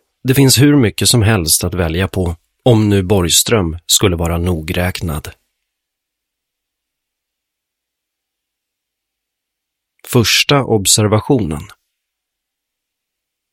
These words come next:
Den tjugoandra oktober gör polisen den första iakttagelsen av Borgströms bil, en röd Peugeot. Denna iakttagelse görs klockan tjugo noll noll i Sälen.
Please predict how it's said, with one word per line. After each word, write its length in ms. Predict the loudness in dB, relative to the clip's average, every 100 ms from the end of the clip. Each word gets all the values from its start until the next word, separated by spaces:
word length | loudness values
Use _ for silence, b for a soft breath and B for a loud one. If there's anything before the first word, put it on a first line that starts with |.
| _ _ _ _ _ _ _ _ _ _ _ _ _ _ _ _ -4
Den 380 | 0 2 2
tjugoandra 640 | 2 2 4 4 4 2 0
oktober 540 | 0 0 0 0 -2
gör 360 | 0 0 0 0
polisen 640 | 0 0 0 0 0 0
den 220 | 2 2
första 340 | 2 0 2 2
iakttagelsen 920 | 2 -2 -2 -2 -2 -2 0 0 2
av 140 | 0
Borgströms 800 | 0 0 0 -2 -2 -2 -2 -2
bil, 380 | -2 -4 -6 -12 -16 _ _ 0
en 180 | 2 2
röd 340 | 2 0 0
Peugeot. 480 | 0 2 2 -2 -8 _ _ _ _ _ -14 B B
Denna 340 | 2 4 4
iakttagelse 760 | 2 2 0 0 0 0 0 0
görs 360 | 2 2 0
klockan 420 | -2 -2 0 0 0
tjugo 480 | 2 2 2 2
noll 280 | 2 2 2
noll 300 | 2 0 -2 -8 -4
i 80 | 0
Sälen. 560 | 2 2 0 -2 -6